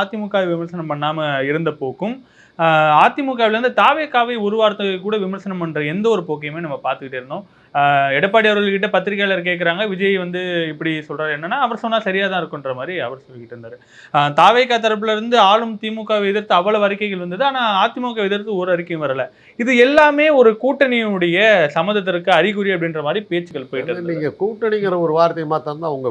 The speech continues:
Speaker 2: விஷயத்துல நான் ஆட்சேபிக்கிறேன்.
Speaker 1: ம், ம்.
Speaker 2: ஒரே கம்பெனியுடைய பிரான்ச்சுங்க, இப்ப மூணு பிரான்ச்சுங்க.
Speaker 1: ம்.
Speaker 2: ஆ, பழனிசாமி தலைமையில இருக்கும் பா-, திமுக, அண்ணா திமுக,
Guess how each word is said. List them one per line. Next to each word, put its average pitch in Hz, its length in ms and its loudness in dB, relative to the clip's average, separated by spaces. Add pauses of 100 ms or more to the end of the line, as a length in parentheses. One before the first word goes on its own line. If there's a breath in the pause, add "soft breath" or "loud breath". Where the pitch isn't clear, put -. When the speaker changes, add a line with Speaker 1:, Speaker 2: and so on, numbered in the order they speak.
Speaker 2:
விஷயத்துல 127 360 -8
நான் 110 220 -6
ஆட்சேபிக்கிறேன். - 580 -14 (180)
Speaker 1:
ம், 175 60 -14
ம். 170 420 -16 (280)
Speaker 2:
ஒரே 214 320 2
கம்பெனியுடைய 202 720 0 (280)
பிரான்ச்சுங்க, 147 540 -2
இப்ப 113 560 -6
மூணு 139 280 -6
பிரான்ச்சுங்க. 120 540 -6 (600)
Speaker 1:
ம். 151 140 -18 (960)
Speaker 2:
ஆ, 104 280 -4 (200)
பழனிசாமி 190 600 -4
தலைமையில 175 360 -2
இருக்கும் 160 260 -8
பா-, 143 580 0 (120)
திமுக, 123 340 -6
அண்ணா 123 500 -2
திமுக, 104 480 -10